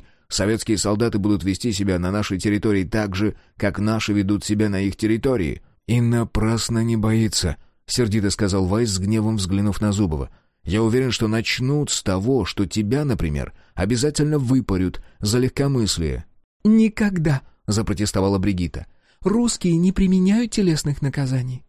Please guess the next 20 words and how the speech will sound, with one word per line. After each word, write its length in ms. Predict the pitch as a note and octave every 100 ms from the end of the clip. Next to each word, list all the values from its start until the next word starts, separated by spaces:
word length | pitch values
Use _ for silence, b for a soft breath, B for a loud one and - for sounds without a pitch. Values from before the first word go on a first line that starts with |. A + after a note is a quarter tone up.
| -
ведь 240 | E3 -
правда? 420 | - D#3 F#3 G#3+ - _ _
Не 160 | - F#3
применяют?" — 640 | F3 E3+ D#3+ E3 G#3+ A#3+ - b b
обратилась 520 | - F#2 G#2+ B2 G#2
она 180 | G#2 A#2+
за 120 | B2
поддержкой 480 | G2 F2 A2 A2 A#2+
к 80 | A2
Зубову. 480 | G2 F#2 C#2 A1+ - _ _
"Но 340 | D2 G2 A2+ C3
введут 640 | C3+ B2+ E3 C3+ C3+ B2
их 340 | C3 - - -
специально 720 | - - B2 G#2 C#3+ E3 E3+
для 160 | B2 G2+
вашего 300 | A#2+ C3+ B2+
супруга", — 560 | A#2+ G#2 G#2 G2 F#2+ - b b
сердито 460 | - - G#2 A2 A#2
пообещал 540 | G2+ F2+ E2+ - F2+
Вайс. 400 | D#2+ C2+ A1 -